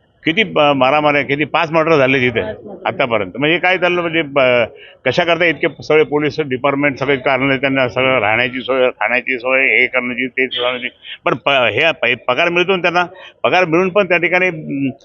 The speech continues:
Speaker 1: पैसे खायचे प्रकार. इतकं करप्शन, इतकं करप्शन की प-,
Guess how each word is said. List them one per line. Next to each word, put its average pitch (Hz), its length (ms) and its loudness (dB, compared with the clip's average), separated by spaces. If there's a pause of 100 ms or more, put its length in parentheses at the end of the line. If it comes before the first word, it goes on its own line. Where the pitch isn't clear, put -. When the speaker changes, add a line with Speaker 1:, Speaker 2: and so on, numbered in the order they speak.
(200)
Speaker 1:
पैसे 151 240 0
खायचे 175 240 0
प्रकार. 165 280 -2 (880)
इतकं 151 260 2
करप्शन, 214 400 2
इतकं 208 220 0
करप्शन 202 360 0
की 202 100 0
प-, 185 80 -2